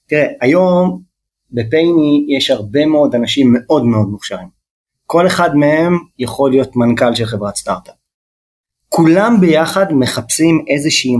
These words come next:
משמעות אמיתית לעשייה היומיומית שלהם. אז אם, אם נסתכל על מה שאנחנו עושים, בסופו של דבר אנחנו מצמצמים את הפער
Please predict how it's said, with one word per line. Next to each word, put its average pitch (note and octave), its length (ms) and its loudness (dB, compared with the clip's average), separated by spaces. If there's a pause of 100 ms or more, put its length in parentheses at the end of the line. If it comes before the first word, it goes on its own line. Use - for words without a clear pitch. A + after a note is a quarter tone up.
משמעות B2 580 0
אמיתית A#2+ 440 -2
לעשייה A2+ 600 -2
היומיומית G#2+ 580 0
שלהם. - 300 -18 (720)
אז A2+ 200 -4
אם, G3 180 2 (480)
אם G3 160 2
נסתכל E3 540 0
על B2 100 0
מה C#3+ 160 0
שאנחנו C#3+ 420 -4
עושים, C#3+ 480 -2 (100)
בסופו B2+ 360 -4
של D#3+ 160 -2
דבר C#3 380 0 (160)
אנחנו A#2+ 300 -6
מצמצמים C3 600 0
את F3+ 120 -4
הפער C#3 420 0